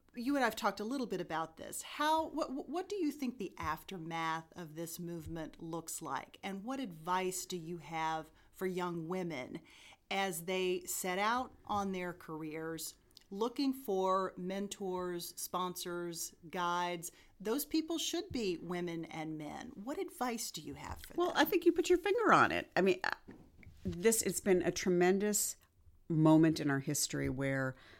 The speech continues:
Speaker 2: bad guys have been outed. And absolutely, it, it's good that they've been outed and that they, they've, they're paying the price. That said, I think we've created a very black and white, um,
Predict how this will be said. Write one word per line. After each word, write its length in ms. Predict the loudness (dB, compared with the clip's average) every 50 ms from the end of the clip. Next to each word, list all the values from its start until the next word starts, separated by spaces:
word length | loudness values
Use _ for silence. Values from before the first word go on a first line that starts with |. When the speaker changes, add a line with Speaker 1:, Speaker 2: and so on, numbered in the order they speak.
| -20 -20 -20 -20 -20 _ _ _ _ _ -6
Speaker 2:
bad 340 | -2 2 6 8 8 8 8
guys 220 | 6 6 6 6 6
have 80 | 4
been 160 | 4 2 2 2
outed. 360 | 0 0 0 -2 -6 -10 -10 -14 -18 -20 _ _ _ _ _ _ _ _ _ -8 2 4
And 160 | 4 4 6 6
absolutely, 800 | 4 4 4 4 2 0 0 2 2 2 2 2 2 2 0 -2 -4 -12 -20 -12 _
it, 160 | -4 -4 -4 -6 -10 _ -4
it's 320 | -4 -4 -2 -2 -4 -6
good 380 | -4 0 2 4 4 4 4 0
that 220 | -2 -4 -2 0
they've 180 | 0 0 0 2
been 160 | 0 0 2
outed 500 | 4 2 2 4 2 2 2 0 0 -2
and 280 | -2 -2 0 0 0 0
that 140 | -2 -2 -2
they, 260 | -2 -2 -2 -2 -4 -6 -6 -4
they've, 260 | -2 -2 -2 -2 -4 -8 -16 -20 -12 _
they're 140 | -2 -2 -2
paying 340 | 0 0 2 2 4 4 2
the 80 | 0
price. 580 | 0 0 0 0 0 0 -2 -4 -4 -6 -6 -8 _ -20 -20 -20 -20 -20 -20 -20 -20 -20 -20 -8 -2 2
That 200 | 2 2 4 2
said, 240 | 2 4 6 6
I 60 | 6 6
think 260 | 4 4 2 4 4
we've 280 | 6 4 4 4 0
created 440 | -6 -2 2 2 4 4 4 4 2
a 60 | 2
very 220 | 2 2 0 0 0
black 460 | -2 -2 -2 0 0 0 0 -2 -2
and 180 | -2 -2 -2 -2
white, 580 | -2 -2 0 0 0 -2 -4 -4 -8 -12 -12 -16 -20 _ _ _ -20 -20 -20 -20 _ _ _ _ _ _ _ -20 -20 -16 -16 -14 -16 -16 -18 -20 -20 -20 -16 -8 -4 0
um, 520 | 2 2 2 2 2 2 2 0 -2 -2